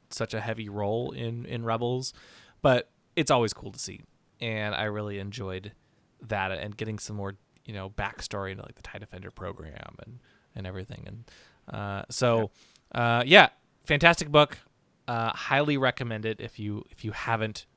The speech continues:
read it yet. And, and why are you listening to this episode if you haven't read it? Um,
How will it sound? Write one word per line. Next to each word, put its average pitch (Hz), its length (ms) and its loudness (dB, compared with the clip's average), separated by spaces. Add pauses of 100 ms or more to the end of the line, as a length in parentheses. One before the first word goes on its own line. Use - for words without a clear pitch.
(140)
read 107 240 -2
it 92 80 -6
yet. 101 460 -6
And, 110 120 -12
and 113 220 -16 (300)
why 117 220 -6
are 101 40 -4
you 104 160 -6
listening 101 320 -6
to 104 60 -14
this - 40 -14
episode 98 540 -8
if - 140 -14
you 98 100 -8
haven't 98 300 -8
read 98 160 -6
it? 95 160 -10 (420)
Um, 113 540 2